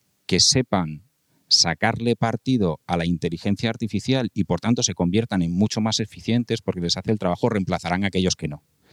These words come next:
Y me acuerdo, em, esta a lo mejor te suena, Adolfo, a un ceo por allá por el año, eh, dos mil, em, que una de sus primeras rutinas de por la mañana era que su asistente, eh, su secretaria, le imprimiese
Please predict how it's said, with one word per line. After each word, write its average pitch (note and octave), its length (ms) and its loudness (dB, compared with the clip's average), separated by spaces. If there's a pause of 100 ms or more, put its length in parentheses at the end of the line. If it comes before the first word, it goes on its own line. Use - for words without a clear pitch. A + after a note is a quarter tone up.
(720)
Y A#2+ 100 8
me B2 100 6
acuerdo, D3 540 4 (120)
em, F#2 720 4
esta A#2+ 260 2
a C3 60 4
lo B2 80 4
mejor A2+ 200 0
te G#2 120 2
suena, B2 280 4
Adolfo, A2+ 520 2 (120)
a F#2 120 2
un A#2 180 6
ceo B2 420 2
por G#2+ 140 0
allá G#2+ 180 2
por G#2+ 140 0
el G#2+ 60 0
año, G#2+ 500 2
eh, G2 340 0
dos F2+ 240 0
mil, B2 380 2 (640)
em, F2 1080 2
que F#2+ 120 4
una A2 160 4
de A#2+ 60 -2
sus A#2 140 -2 (400)
primeras A2+ 360 2
rutinas G2+ 520 0
de G2 100 -2
por F#2+ 160 -2
la F#2+ 100 0
mañana A#2+ 600 0
era F2 480 0 (240)
que E2+ 200 -2
su F2 260 -2
asistente, A2+ 640 -2 (220)
eh, E2 340 -6
su - 180 -10
secretaria, F#2 560 -2
le G2 120 2
imprimiese A2 800 2